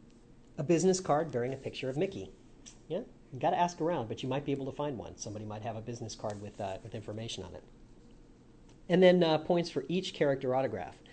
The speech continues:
plus bonus points if that autograph happened to be from Mickey Mouse.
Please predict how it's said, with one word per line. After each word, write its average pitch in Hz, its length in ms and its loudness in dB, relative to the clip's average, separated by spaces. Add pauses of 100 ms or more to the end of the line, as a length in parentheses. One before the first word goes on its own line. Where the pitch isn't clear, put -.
(380)
plus 135 200 0
bonus 208 360 8
points 104 340 -6
if 127 120 -6
that 123 120 0
autograph 131 400 2
happened 143 340 0
to 123 60 -6
be 110 100 -6
from 113 200 -6
Mickey 107 200 -8
Mouse. 104 420 -8